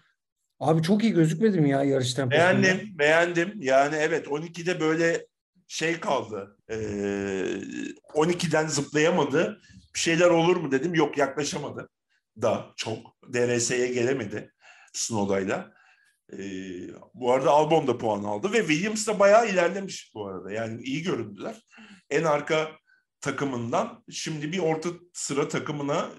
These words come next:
Speaker 2: e, gelmişler. E, Williams'ı beğendim. Alfa Romeo'yu açıkçası beğenmedim.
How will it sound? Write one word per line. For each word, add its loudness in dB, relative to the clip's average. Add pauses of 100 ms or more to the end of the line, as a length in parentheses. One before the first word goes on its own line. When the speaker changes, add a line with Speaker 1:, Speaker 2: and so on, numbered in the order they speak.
(120)
Speaker 2:
e, -12 (440)
gelmişler. -4 (720)
E, -6 (240)
Williams'ı -6
beğendim. -4
Alfa 0
Romeo'yu 0
açıkçası -4
beğenmedim. -2